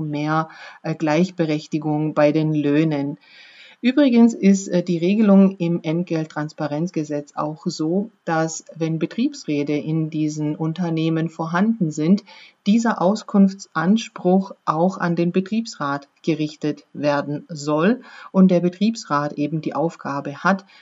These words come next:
den Mittelwert der vergleichbaren Gehälter, äh, mitzuteilen. Das Thema ist leider nach wie vor aktuell, auch vierzig Jahre nach der Klage der Heinze-Frauen vor dem Bundesarbeitsgericht.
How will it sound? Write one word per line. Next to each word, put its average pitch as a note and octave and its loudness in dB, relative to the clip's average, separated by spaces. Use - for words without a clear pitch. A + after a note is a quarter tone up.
den E3 2
Mittelwert D#3+ -2
der D3+ -6
vergleichbaren D3+ -4
Gehälter, D#3 -2
äh, D#3 -4
mitzuteilen. E3 0
Das A#3 -2
Thema B3 4
ist G#3+ 2
leider G3+ 4
nach G3 6
wie G3+ 4
vor G3 6
aktuell, F#3 2
auch F3+ -2
vierzig G#3 0
Jahre F3 4
nach F3 2
der F3 2
Klage E3+ 4
der E3+ -2
Heinze-Frauen D#3+ 0
vor D#3+ -6
dem E3 -2
Bundesarbeitsgericht. D#3+ -2